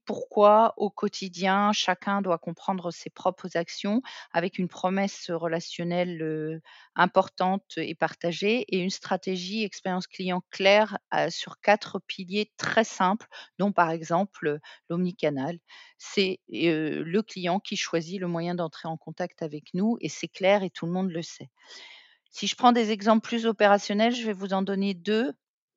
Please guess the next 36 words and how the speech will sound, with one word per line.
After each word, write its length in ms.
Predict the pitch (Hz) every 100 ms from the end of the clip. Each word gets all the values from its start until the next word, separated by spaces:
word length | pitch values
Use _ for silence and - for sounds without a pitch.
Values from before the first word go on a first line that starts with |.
| -
Le 140 | 190
premier, 500 | 185 - 202 220 254
c'est, 640 | 285 - 220 220 240 - 185
euh, 320 | 185 180 180
dans 200 | 175 185
le 120 | 185
partage 460 | 180 - 208 196 -
de 100 | 180
ce 100 | -
qu'on 180 | 170
appelle 280 | 165 165 190
la 100 | 180
voix 200 | 170 175
du 160 | 170 175
client. 420 | - 165 185 240 - - - -
Et 40 |
en 40 |
fait, 200 | 170 254
depuis 340 | 226 220 - 196
cinq 380 | - 208 208 196
ans, 360 | 185 202 226
on 180 | - 190
a 100 | 180
mis 160 | 185 190
en 120 | 185
place, 540 | - 185 226 - - -
euh, 180 | 170 170 - - -
un 100 | 196
système 520 | - 180 - 220 220
d'appel 540 | 185 170 165 175 190
des, 180 | 165 170 _ _
des 160 | 170 160
managers 580 | 175 196 190 165 185 202
et 80 | 196
des 100 | 151
collaborateurs 1040 | - 196 190 180 170 165 - 170 165 190